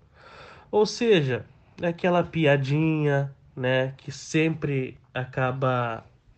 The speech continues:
é, fazendo com que os colegas riam do outro colega, é, aquele bullying no ambiente de trabalho. Tudo isso aí, em um esforço repetitivo, ele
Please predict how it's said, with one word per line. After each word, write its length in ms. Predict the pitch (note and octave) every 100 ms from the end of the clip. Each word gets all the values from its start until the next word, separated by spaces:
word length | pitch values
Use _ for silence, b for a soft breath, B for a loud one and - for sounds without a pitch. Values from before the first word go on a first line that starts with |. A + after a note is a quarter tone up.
| _ _ -
é, 800 | B2+ B2 A#2+ A#2+ A#2 A#2 A2+ - -
fazendo 440 | D3+ C3+ C3+ C3+
com 160 | C3+ C3
que 100 | C3+
os 120 | C3
colegas 420 | C3 B2 B2 A#2
riam 480 | A#2+ B2+ B2 A2+ A2 -
do 180 | C#3 C3
outro 240 | A#2 A2 B2+
colega, 800 | B2 B2+ C3+ C3+ B2+ C3 A#2+ B2 B B B B B -
é, 600 | B2 B2 A#2+ A#2+ A#2 A#2+ - - - _ _ _ - -
aquele 460 | C3+ C3+ D3 D3
bullying 500 | B2 B2 D3+ D#3 C3+
no 120 | C3
ambiente 440 | B2 B2+ B2 A#2+ B2
de 140 | B2
trabalho. 720 | A2 B2+ B2+ B2 B2 B2 B2+ C3+ B B B B B _
Tudo 240 | D#3+ G3
isso 200 | A3+ -
aí, 180 | F3 E3+
em 240 | G3 F#3+ D#3+
um 200 | D#3+ D#3+
esforço 480 | D#3+ - D#3 E3 D#3+
repetitivo, 1200 | F3 - G3 - D3 - E3 G#3 D#3+ C#3+ B2 - - - b b b b b b -
ele 1200 | C#3+ D3 D3+ D#3+ E3 E3 E3 E3 E3 D#3+ D#3